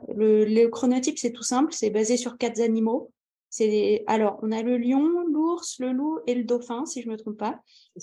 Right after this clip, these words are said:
Speaker 2: ça.
Speaker 1: Heu, moi, je les aime bien. Alors, comme tous les tests, ça a ses limites, hein, heu, tu peux tomber sur deux chronotypes différents.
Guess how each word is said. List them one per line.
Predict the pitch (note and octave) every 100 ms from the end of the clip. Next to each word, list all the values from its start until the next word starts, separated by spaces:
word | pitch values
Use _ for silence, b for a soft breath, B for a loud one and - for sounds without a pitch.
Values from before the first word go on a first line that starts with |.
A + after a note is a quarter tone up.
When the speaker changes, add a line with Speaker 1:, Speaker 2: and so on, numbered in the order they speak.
| -
Speaker 2:
ça. | D#3+ - _
Speaker 1:
Heu, | G#3 G3+ G3 G3
moi, | A3 C4+
je | C4+
les | A3+
aime | G#3
bien. | G#3 C4 - -
Alors, | G3+ F3+ - _ _ _ _ _ _ _ _ -
comme | B3+ A#3
tous | A#3 C#4 C4
les | A#3
tests, | A3+ C4 C4
ça | - G#3
a | G3
ses | G3 A3
limites, | A#3+ C#4 D4
hein, | A#3 B3 G#3+
heu, | F#3
tu | G3
peux | A#3 A#3
tomber | A3 A3
sur | A3+ A3+ G3+
deux | A3 A#3+ A#3+ A3+
chronotypes | A3+ A3 G#3+ G#3+ G3+
différents. | G3+ G3+ F#3+ A3